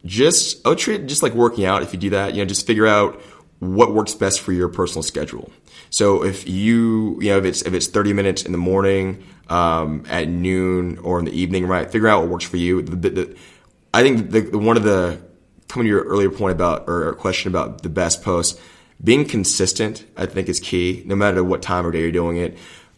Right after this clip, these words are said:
But again, keeping in mind your audience. So if you're a global firm, and you're, if you're the global managing partner or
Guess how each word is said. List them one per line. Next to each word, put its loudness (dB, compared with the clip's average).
But 2
again, 2
keeping -6
in 2
mind 0
your 2
audience. 0
So 2
if -4
you're 2
a 2
global 0
firm, -4
and -6
you're, 0
if -6
you're 2
the 0
global -2
managing -4
partner -2
or -4